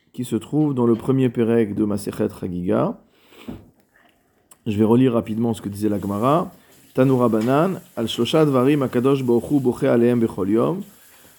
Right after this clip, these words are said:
Nos maîtres ont enseigné dans une braïta que Akadosh Baruch Hu pleure à propos de trois choses tous les jours. Al Mi She'efshar Lo La'asok Batorah Ve'eno Osek, celui qui peut étudier la Torah et qui ne l'étudie pas.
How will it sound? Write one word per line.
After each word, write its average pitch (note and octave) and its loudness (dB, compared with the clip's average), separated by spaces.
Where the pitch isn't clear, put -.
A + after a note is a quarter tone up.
Nos A#2+ 2
maîtres C3+ 2
ont A#2+ 2
enseigné A#2+ -2
dans A#2+ 2
une A2+ 0
braïta A2 0
que C3+ 0
Akadosh A#2 0
Baruch A#2 0
Hu C#3+ 2
pleure C3 0
à A#2+ 0
propos C#3 2
de B2+ 2
trois - -4
choses A#2 -2
tous B2 -6
les A#2 0
jours. G2 -4
Al A2 4
Mi D#3 4
She'efshar C#3 2
Lo C3 4
La'asok B2 -2
Batorah A#2+ 0
Ve'eno G#2 -4
Osek, C#3+ -4
celui C3 0
qui B2+ -10
peut B2+ 0
étudier A#2+ 0
la A2+ 4
Torah A2+ -2
et - -2
qui G#2+ -8
ne G#2+ -2
l'étudie G2+ -6
pas. A#2+ -4